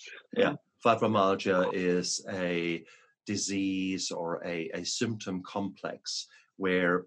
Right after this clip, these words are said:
Speaker 1: basically absolutely everything bloody hurts. You're,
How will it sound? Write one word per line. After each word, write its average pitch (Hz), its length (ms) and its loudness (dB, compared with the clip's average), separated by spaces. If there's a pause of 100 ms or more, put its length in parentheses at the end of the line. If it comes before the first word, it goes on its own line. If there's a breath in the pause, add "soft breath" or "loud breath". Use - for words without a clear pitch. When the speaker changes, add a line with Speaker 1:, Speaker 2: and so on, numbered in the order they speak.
Speaker 1:
basically 87 760 -2 (280)
absolutely 87 960 -6
everything 85 800 -6
bloody 78 420 -4 (120)
hurts. 76 600 -10 (380 soft breath)
You're, 87 520 0